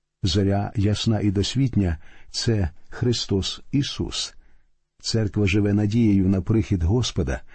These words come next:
за своїми, аби забрати їх з цього світу.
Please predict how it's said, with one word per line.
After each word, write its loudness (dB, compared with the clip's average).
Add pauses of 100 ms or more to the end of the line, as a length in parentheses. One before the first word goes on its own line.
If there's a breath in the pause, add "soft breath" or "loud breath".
(120)
за 0
своїми, 2 (280 loud breath)
аби 2
забрати 0
їх 0
з -8
цього 0
світу. -4